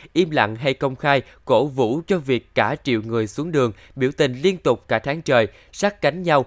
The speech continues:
hô hào khẩu hiệu, văng nước miếng cho nhau rồi mang dịch về lây lan qua cả vạn người khác. Một bằng chứng cụ thể nhất về hậu quả của các cuộc biểu tình là nạn dịch đã được kiềm chế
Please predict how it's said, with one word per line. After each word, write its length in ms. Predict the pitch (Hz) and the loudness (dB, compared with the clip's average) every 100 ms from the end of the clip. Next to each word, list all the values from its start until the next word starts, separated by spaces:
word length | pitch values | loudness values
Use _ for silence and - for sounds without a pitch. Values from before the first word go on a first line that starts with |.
| - - | -4 -2
hô 200 | 196 196 | 2 2
hào 220 | 170 120 | 2 -2
khẩu 200 | - 123 | -2 -4
hiệu, 300 | 151 113 113 - - | -2 -2 -2 -6 -2
văng 260 | 151 151 | 0 2
nước 160 | 160 180 | -2 -2
miếng 240 | 156 170 | -4 -4
cho 140 | 185 165 | 0 0
nhau 300 | 139 143 131 - - | 2 0 0 -6 -2
rồi 220 | 147 143 | 0 2
mang 300 | 170 190 147 | 0 -2 0
dịch 160 | 131 - | -2 0
về 220 | 117 113 | 0 2
lây 140 | 123 | 0
lan 300 | 135 135 131 | 0 0 0
qua 180 | 123 165 | 0 0
cả 300 | 160 117 113 | 0 0 0
vạn 340 | 135 120 101 113 | 0 0 0 -2
người 140 | 104 | -4
khác. 260 | - 160 - _ _ _ - - | -4 -6 -6 _ _ _ -20 -6
Một 200 | 143 143 | 0 4
bằng 180 | 151 135 | 4 2
chứng 200 | 160 180 | -2 -2
cụ 200 | 190 131 | 0 0
thể 200 | 135 117 | 0 -2
nhất 240 | 131 208 - - | 0 -2 -4 -8
về 180 | 131 143 | 0 0
hậu 180 | 139 127 | 0 -2
quả 280 | - 123 135 | 2 2 2
của 120 | 156 | -2
các 200 | 196 - | -6 -2
cuộc 200 | 135 - | -2 0
biểu 160 | 127 127 | -2 0
tình 180 | 143 120 - - | -2 -2 -8 -6
là 200 | 139 143 | 0 0
nạn 320 | 135 120 120 | 0 -4 -4
dịch 200 | 120 131 123 | -2 -2 0
đã 200 | 123 143 | 0 0
được 320 | 139 127 - | 0 0 0
kiềm 240 | 135 120 | -2 0
chế 260 | 113 139 | 0 0